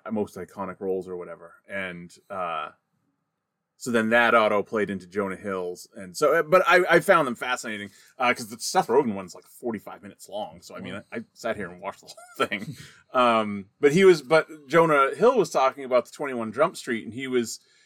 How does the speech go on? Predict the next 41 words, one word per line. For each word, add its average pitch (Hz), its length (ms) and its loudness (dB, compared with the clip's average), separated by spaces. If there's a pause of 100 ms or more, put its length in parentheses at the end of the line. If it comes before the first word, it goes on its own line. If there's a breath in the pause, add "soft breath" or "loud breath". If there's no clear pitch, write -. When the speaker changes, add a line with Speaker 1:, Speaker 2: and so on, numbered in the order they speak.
(140)
Speaker 1:
talking 139 180 4
about 123 120 2
how 135 160 4
he, 143 260 2
he 131 160 -4
was 165 120 -2
kinda 135 260 -2
proud 175 540 0
of, 113 560 0
'cause 123 160 -10
he 120 80 -12
said, 110 140 -14
"When 117 200 -12
we 226 140 0
first 175 360 2
started," 123 640 0 (880)
'cause 131 100 -4
he's 170 120 4
a 113 40 -10
producer 143 400 0
on 98 100 -2
that 98 140 -8
movie, 95 280 -14 (280 soft breath)
"when 127 100 -6
we 131 80 0
first 233 300 4
started 127 440 0 (220)
trying 151 260 2
to 120 60 -4
get 110 220 2
people 131 240 -2
for 113 220 -4
this, 101 520 -4 (1600)
no 123 280 2
one 156 280 4
got 113 320 4
it. 82 200 -10
Like, 107 160 -10
Speaker 2:
Yeah. 120 120 -2
Speaker 1:
what, - 160 -6
that, 113 280 2